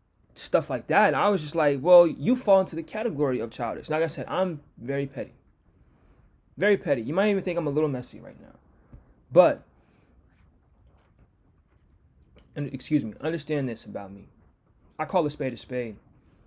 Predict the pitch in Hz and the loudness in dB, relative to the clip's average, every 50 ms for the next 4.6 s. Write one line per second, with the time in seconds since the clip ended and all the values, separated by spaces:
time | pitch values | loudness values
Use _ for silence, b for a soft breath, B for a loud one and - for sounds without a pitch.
0 | _ _ _ - 180 202 208 190 165 147 143 131 - 156 147 147 135 131 - 139 | _ _ _ 0 4 4 6 4 4 0 -4 -2 0 2 2 2 0 -2 -6 -8
1 | 139 135 127 - 135 123 120 - - 123 117 - - - - - 123 127 - - | -8 -8 -6 -8 -8 -8 -8 -8 -10 -10 -10 -10 -14 -14 -10 -10 -10 -10 -10 -8
2 | - - 220 247 233 165 135 131 - 131 143 139 117 98 - _ - - _ - | 0 2 4 4 4 4 0 -2 -2 -2 -2 -2 -4 -6 -12 _ -20 -20 _ -20
3 | _ - 160 170 - - 139 165 180 170 139 143 - 156 147 - 151 143 120 127 | _ -2 0 0 2 2 2 2 2 0 -2 -4 -6 -6 -4 -4 -4 -4 -4 -6
4 | 135 131 - 135 139 143 143 143 139 139 131 | -8 -6 -4 -2 0 2 2 2 0 -2 -6